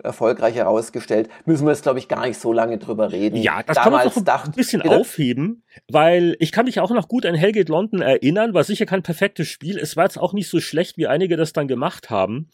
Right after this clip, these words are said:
Speaker 2: aber ich glaub, da warten wir ab, bis dann das Erscheinen zehn Jahre her ist. Äh, es gab auch einen richtigen Test in der Ausgabe und auch so ein Spiel, wo ich mir auch dauernd sage, „Echt, zehn Jahre ist das her?“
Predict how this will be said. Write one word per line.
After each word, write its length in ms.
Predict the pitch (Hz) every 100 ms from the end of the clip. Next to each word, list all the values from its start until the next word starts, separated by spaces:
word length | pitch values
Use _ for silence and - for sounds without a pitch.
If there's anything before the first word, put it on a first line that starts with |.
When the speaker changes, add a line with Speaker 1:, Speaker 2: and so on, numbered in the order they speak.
| _ _ _ - -
Speaker 2:
aber 200 | - 135
ich 100 | 151
glaub, 160 | - 156
da 100 | 147
warten 240 | 127 151
wir 140 | 151 123
ab, 140 | 151
bis 160 | 165 156
dann 300 | 151 139 135
das 480 | 131 - - - -
Erscheinen 720 | 123 117 - 123 131 160 147
zehn 340 | - - 127 117
Jahre 260 | 101 101
her 340 | 98 110 107 92
ist. 420 | 127 156 - - _ _ -
Äh, 180 | 151 147
es 160 | 156 -
gab 300 | 196 247 - -
auch 180 | 180
einen 200 | - 165
richtigen 440 | 156 247 - 160 151
Test 360 | - 226 -
in 100 | -
der 160 | 139 -
Ausgabe 840 | 101 113 - 107 101 117 170 196
und 260 | - 165 -
auch 160 | 160 151
so 100 | 170
ein 60 |
Spiel, 300 | 156 180 185
wo 80 | 160
ich 100 | 180
mir 120 | 143 117
auch 100 | -
dauernd 260 | 170 185 170
sage, 260 | 170 175 - - _ _
„Echt, 300 | 339 - -
zehn 160 | 269 202
Jahre 240 | 190 226
ist 160 | 240 277
das 160 | -
her?“ 240 | 277 311